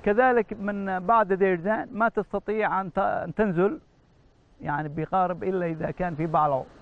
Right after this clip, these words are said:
قبل ضربة علي. أما من بعلو إلى الشرق إلى الغرب حتى تصل ضربة علي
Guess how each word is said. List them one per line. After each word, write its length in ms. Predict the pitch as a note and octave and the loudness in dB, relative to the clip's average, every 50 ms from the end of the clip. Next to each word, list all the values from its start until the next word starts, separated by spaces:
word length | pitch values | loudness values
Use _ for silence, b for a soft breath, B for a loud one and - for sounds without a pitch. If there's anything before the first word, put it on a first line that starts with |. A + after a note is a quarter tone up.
| - - - - - - - - - - | -20 -20 -20 -20 -20 -20 -20 -20 -2 2
قبل 380 | F3+ G#3+ G3+ G3+ A#3+ C4 - - - - - | 2 4 4 4 2 2 0 -4 -12 -4 0
ضربة 260 | G#3 A3 G#3 F#3 F#3+ - | 0 2 2 2 0 2
علي. 260 | D#3 D#3 D#3 B2+ A2 - - - - - - - - - - - - - - - - - - - - - - - - - - - - - - - - - - - - - | 2 2 0 0 -4 -12 -18 -20 -20 -20 -20 -20 -20 -20 -20 -20 -20 -20 -20 -20 -20 -20 -20 -20 -20 -20 -20 -20 -20 -20 -20 -20 -20 -20 -20 -20 -20 -20 -20 -10 -6 -4
أما 220 | G3+ A3 A3+ A#3 | -2 0 0 0
من 240 | A3 A3 A3 G#3 F#3+ | 0 0 -2 0 2
بعلو 400 | G#3 A3+ G#3 G3+ G3 F#3 E3+ E3 D#3+ - | 4 6 6 6 6 4 2 2 -2 -2
إلى 180 | F#3+ G3+ G#3+ G3+ | 0 0 2 0
الشرق 320 | D#3+ - - B3+ C4 - | 0 2 2 2 2 4
إلى 220 | G3+ F#3+ G3+ G3+ | 2 2 4 2
الغرب 320 | F#3+ F3+ A#3 B3 A3+ G#3 G3+ - - - - - - - - - | 2 4 4 4 4 4 0 -6 -14 -20 -20 -20 -20 -20 -20 -10
حتى 280 | - G3 - - G3 F3+ | -8 -8 -6 -4 -6 -4
تصل 300 | - G3+ - - F#3+ F3 - | -4 -6 -6 -8 -8 -6 -4
ضربة 260 | G3+ F#3+ F3 F3 D#3 D#3 | -4 -2 -2 -2 -2 0
علي 340 | D#3 D3+ F3+ G3+ A3+ C4+ | 0 0 0 -2 -4 -8